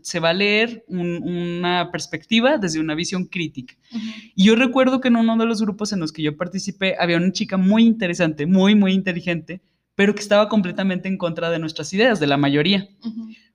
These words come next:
Speaker 1: Pero sinceramente yo aprendí mucho de ella, te lo juro. En un inicio me, me hizo entrar en crisis, pero yo algo que le agradecí, y nunca se lo agradecí pues en el, en el grupo,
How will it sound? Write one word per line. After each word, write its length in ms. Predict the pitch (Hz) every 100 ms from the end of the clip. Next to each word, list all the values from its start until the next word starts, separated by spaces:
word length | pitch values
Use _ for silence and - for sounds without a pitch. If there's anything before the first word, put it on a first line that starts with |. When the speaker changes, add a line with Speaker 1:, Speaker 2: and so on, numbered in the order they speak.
| _
Speaker 1:
Pero 200 | 196 202
sinceramente 680 | 208 220 233 240 240 233
yo 80 | 214
aprendí 300 | 202 208 208
mucho 260 | 202 202 196
de 100 | 170
ella, 160 | 165 156 _
te 80 | -
lo 80 | 165
juro. 260 | 170 160 - _ _ _ -
En 120 | 196
un 100 | 214
inicio 380 | 247 254 247 254
me, 320 | 247 190 180
me 140 | 190 180
hizo 180 | 175 208
entrar 300 | 208 190 196
en 80 |
crisis, 500 | 196 196 185 151 151 _
pero 180 | 175 175
yo 200 | 170 175
algo 220 | 190 226
que 100 | 254
le 100 | 254
agradecí, 600 | 208 185 165 160 - 226
y 20 | 208
nunca 240 | 208 247
se 80 | 208
lo 100 | 185
agradecí 320 | 151 160 190
pues 200 | 202 202
en 140 | 208
el, 200 | 196 165
en 160 | 151 160
el 440 | 156 151 151 151 156
grupo, 400 | 175 175 220